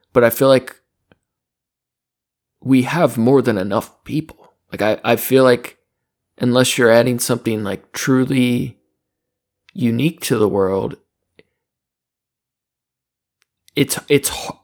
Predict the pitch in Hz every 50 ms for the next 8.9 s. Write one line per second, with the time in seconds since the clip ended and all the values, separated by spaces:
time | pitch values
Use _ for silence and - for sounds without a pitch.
0 | _ - 135 147 160 180 175 - 160 147 - - 110 123 - - _ _ _ -
1 | 123 120 117 117 120 127 120 107 87 80 82 101 95 92 - - - 113 107 113
2 | 113 107 - 104 - - - - - - 104 92 - - - - - 120 104 98
3 | 98 98 92 104 104 95 107 95 87 95 95 87 - 95 92 87 82 - 107 -
4 | - - - 87 87 78 - - 85 85 - - - - _ _ _ _ _ _
5 | _ - - 127 123 - - - - _ - 123 - - 151 151 143 139 - -
6 | 113 98 - - 101 92 117 123 123 127 123 117 - - 123 113 113 117 110 113
7 | 110 - - - - 120 110 101 90 80 67 - _ _ _ _ _ _ _ _
8 | - - - - 135 131 127 - 123 123 - - 113 110 110 110 110 117